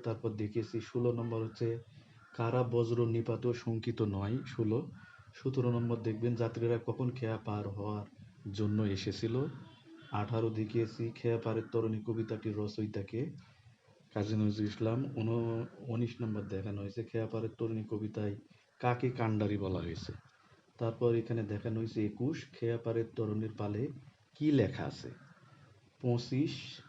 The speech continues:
পঁচিশ নম্বর প্রশ্ন যে, কাকে উপলক্ষ করে খেয়া পারের তরুণী কবিতাটি রচিত হয়েছে। এই ক্যাটাগরির, আহ, কিছু প্রশ্ন দেখিয়েছি। তারপর চৌত্রিশ দেখিয়েছি, পূর্ণবানদের জন্য পাকা মাঝি মাল্লা হিসেবে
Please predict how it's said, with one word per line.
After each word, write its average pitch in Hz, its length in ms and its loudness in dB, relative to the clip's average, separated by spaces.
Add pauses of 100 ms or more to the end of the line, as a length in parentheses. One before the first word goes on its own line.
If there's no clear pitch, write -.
(640)
পঁচিশ 143 380 0
নম্বর 131 260 4
প্রশ্ন 117 440 -2
যে, 113 140 -2
কাকে 131 440 0
উপলক্ষ 139 440 2 (160)
করে 135 240 2
খেয়া 120 240 2
পারের 120 300 0 (320)
তরুণী 117 460 2
কবিতাটি 117 460 0 (440)
রচিত 98 420 -2
হয়েছে। 78 320 -6 (460)
এই 143 140 6
ক্যাটাগরির, 127 580 4
আহ, - 1120 -6
কিছু 117 200 -2
প্রশ্ন 113 360 -2
দেখিয়েছি। 110 480 -2
তারপর 117 300 -2
চৌত্রিশ 127 480 -2
দেখিয়েছি, 107 500 -2
পূর্ণবানদের 123 720 2 (680)
জন্য 120 300 4
পাকা 123 400 4
মাঝি 120 280 4
মাল্লা 113 320 2
হিসেবে 113 320 0